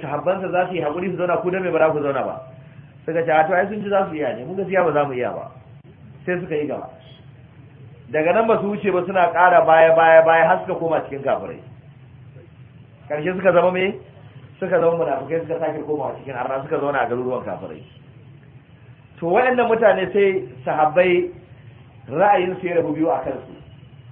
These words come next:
Wasu suka ce, "To, ai nafaku, waɗannan sun zama munafukai kenan. Waɗanda ba za su iya zama tare da manzon Allah sallallahu alaihi wasallam ba." Wasu suka ce, "A'a, ai musulmai ne, ba munafurci suka yi ba, ba za mu ce musu munafukai ba."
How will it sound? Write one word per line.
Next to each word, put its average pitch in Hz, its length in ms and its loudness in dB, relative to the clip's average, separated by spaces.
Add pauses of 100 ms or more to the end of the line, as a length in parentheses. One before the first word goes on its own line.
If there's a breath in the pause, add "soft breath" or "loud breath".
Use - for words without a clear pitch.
(400)
Wasu 185 280 -2
suka 196 180 -4
ce, 180 160 -4
"To, 160 80 -2
ai 170 180 4
nafaku, 156 400 0
waɗannan 196 320 0
sun 196 100 -6
zama 214 220 2
munafukai 151 360 0
kenan. 98 200 -8 (480)
Waɗanda 190 260 0
ba 175 60 0
za 196 160 2
su 202 60 -6
iya 185 100 -2
zama 185 200 0
tare 165 180 0
da 175 80 -2
manzon 165 200 -4
Allah 175 320 -2
sallallahu 170 400 2
alaihi 156 200 0
wasallam 165 260 -4
ba." 156 260 0 (640)
Wasu 175 200 -4
suka 175 180 -6
ce, 160 100 -6
"A'a, 123 440 -2 (500)
ai 220 160 4
musulmai 147 480 -2
ne, 117 180 -8 (880)
ba 143 440 2 (140)
munafurci 175 560 0
suka - 160 -8
yi 131 60 -4
ba, 123 80 -4
ba 143 100 -2
za 175 120 4
mu 170 120 -4
ce 175 80 -6
musu 151 220 -8
munafukai 113 460 -8
ba." 104 260 -4